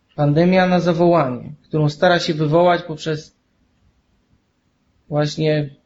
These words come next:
wzmacnianie strachu w ludziach. A jednocześnie również, jak zawsze, gdy korporacja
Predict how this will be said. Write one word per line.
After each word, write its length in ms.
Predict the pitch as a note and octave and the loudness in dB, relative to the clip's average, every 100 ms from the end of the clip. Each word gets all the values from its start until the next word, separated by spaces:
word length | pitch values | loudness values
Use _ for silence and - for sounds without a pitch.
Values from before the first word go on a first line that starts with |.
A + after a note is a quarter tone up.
| _ _ | _ _
wzmacnianie 840 | D3 C#3 D3+ D#3 D#3 F3+ F3 E3+ | -12 -6 -2 -4 -2 0 0 -2
strachu 720 | D#3 - E3+ C#3+ - - - - _ _ | -6 -2 0 0 -4 -14 -14 -18 _ _
w 60 | C#3+ | -6
ludziach. 540 | C3+ B2+ G#2 - _ _ _ _ _ _ _ _ - | -4 -4 -8 -14 _ _ _ _ _ _ _ _ -4
A 100 | D#3+ | 2
jednocześnie 920 | F3 F3+ G3 G3 G3 F#3 F3+ F#3 F#3+ - _ _ _ _ _ _ _ _ _ _ - | 2 4 0 2 -2 -2 -4 -2 -4 -10 _ _ _ _ _ _ _ _ _ _ -4
również, 760 | D#3 D3 D#3 E3+ F3+ - _ _ _ _ _ _ _ _ D#3 | -2 0 -2 -2 -6 -14 _ _ _ _ _ _ _ _ -4
jak 200 | D3+ D#3 | -2 0
zawsze, 460 | F3+ D#3 - E3 | 0 0 -6 -8
gdy 200 | D3+ D3 | -4 -6
korporacja 960 | D3 D3+ - D3+ D#3 D3 D3+ C#3+ C3 | -4 -8 -4 -2 -2 -2 -4 -4 -4